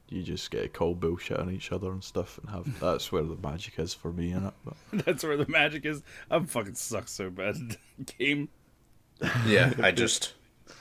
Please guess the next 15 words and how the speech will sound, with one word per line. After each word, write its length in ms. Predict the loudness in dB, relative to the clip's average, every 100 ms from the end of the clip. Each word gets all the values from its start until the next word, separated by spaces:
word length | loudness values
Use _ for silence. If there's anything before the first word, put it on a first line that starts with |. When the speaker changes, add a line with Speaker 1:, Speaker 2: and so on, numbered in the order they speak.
| -8
Speaker 2:
can't 240 | 2 4 6
wait 200 | 4 2
for 340 | 2 2 2 -4
playing 280 | 0 2 2
with 120 | 0
a 60 | -2
group 300 | -2 -2 0
of 200 | -4 -4 -12
you 160 | -8 -4
guys 340 | -2 -2 -4
and 220 | -6 -8 -12 _ -18 -4
going 240 | -2 -2
across 300 | -2 -4 -4
the 60 | -6
screen. 340 | -4 -4 -4